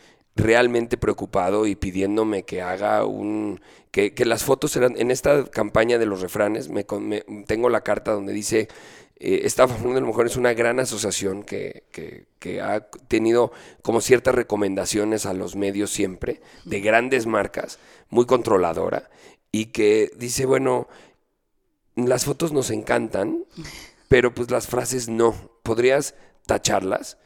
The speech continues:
Y pues nosotros tomamos una decisión muy importante en un momento de decir, las tachamos.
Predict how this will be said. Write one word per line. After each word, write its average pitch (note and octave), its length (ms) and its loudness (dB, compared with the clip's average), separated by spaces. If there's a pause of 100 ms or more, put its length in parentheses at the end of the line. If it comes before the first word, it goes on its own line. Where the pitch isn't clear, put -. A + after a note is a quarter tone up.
(440)
Y G#2 100 -2
pues G2+ 280 -4
nosotros G#2+ 460 -2
tomamos A2 400 -2
una A2 120 -2
decisión G2+ 240 -4
muy G#2+ 140 -4
importante G2+ 560 -6
en G2 100 -6
un G2 100 -6
momento F#2+ 540 -4
de G#2+ 120 -4
decir, G#2+ 420 -6 (260)
las E2+ 200 -12
tachamos. - 580 -8